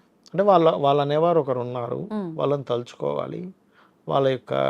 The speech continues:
Speaker 1: అంటే వాళ్ళు అనేదే లేకపోతే మనం లేంగా ఫస్ట్.
Speaker 2: అవును.
Speaker 1: అక్కడ బీజం అది కదా,
Speaker 2: అవును.
Speaker 1: అందుకని దాన్ని తలుచుకో, దానికి కృతజ్ఞతతో ఇవ్వు అని చెప్పడం, అంతకుమించి ఏం లేదు.
Speaker 2: మ్మ్.
Speaker 1: రకరకాలు చేసి ఫోటో ముందు పెట్టేసి అలా చూపించి ఎవరికో వచ్చిన వాళ్ళకి భోజనం పెడతారు, రకరకాలుగా ఉంటుంది,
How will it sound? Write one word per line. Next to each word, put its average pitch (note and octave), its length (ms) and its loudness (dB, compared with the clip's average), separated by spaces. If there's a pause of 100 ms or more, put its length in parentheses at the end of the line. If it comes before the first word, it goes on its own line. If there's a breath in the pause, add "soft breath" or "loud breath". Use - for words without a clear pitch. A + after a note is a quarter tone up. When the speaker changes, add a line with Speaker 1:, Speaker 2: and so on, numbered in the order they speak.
(480)
Speaker 1:
అంటే D#3+ 180 -2
వాళ్ళు D3 420 6
అనేదే E3 380 4
లేకపోతే D3 480 4
మనం D#3 280 0
లేంగా D3 320 0
ఫస్ట్. C3+ 320 -8
Speaker 2:
అవును. F#3+ 500 -14 (280)
Speaker 1:
అక్కడ - 180 -8
బీజం C3+ 340 0
అది E3 180 4
కదా, D3 440 2
Speaker 2:
అవును. F3 200 -8
Speaker 1:
అందుకని E3 400 -4
దాన్ని G3 160 -2
తలుచుకో, C#3 320 -4
దానికి C3+ 300 -6
కృతజ్ఞతతో D3+ 680 -2
ఇవ్వు C#3 280 -2
అని C#3 140 -4
చెప్పడం, B2 220 -6
అంతకుమించి A#2+ 460 -10
ఏం B2 80 -8
లేదు. - 400 -12
Speaker 2:
మ్మ్. F#3 120 -8
Speaker 1:
రకరకాలు B2 420 -2 (100)
చేసి A#2+ 240 -6
ఫోటో B2 300 -6
ముందు B2 200 -8
పెట్టేసి A#2+ 500 -10
అలా C3 200 -8 (100)
చూపించి A#2+ 380 -10
ఎవరికో B2 400 -6 (460 soft breath)
వచ్చిన B2 260 -10
వాళ్ళకి A#2 320 -6
భోజనం A#2 380 -4
పెడతారు, A#2+ 480 -6 (260)
రకరకాలుగా D#3+ 560 -6
ఉంటుంది, C3+ 340 -12